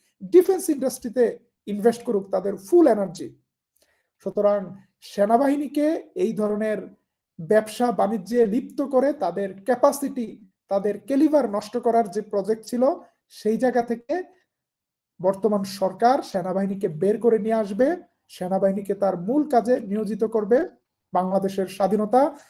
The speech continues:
সার্বভৌমত্ব রক্ষায় কাজ করবে, এই প্রত্যাশা আমাদের।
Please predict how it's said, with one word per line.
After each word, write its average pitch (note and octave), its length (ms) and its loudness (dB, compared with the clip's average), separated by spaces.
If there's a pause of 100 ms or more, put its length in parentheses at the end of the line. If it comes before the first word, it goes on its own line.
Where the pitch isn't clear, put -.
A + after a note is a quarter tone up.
(160)
সার্বভৌমত্ব G3 840 -2
রক্ষায় A3 480 2 (840)
কাজ A3 240 2
করবে, A3+ 300 2
এই G#3+ 220 2
প্রত্যাশা F#3+ 500 -6
আমাদের। E3+ 280 -4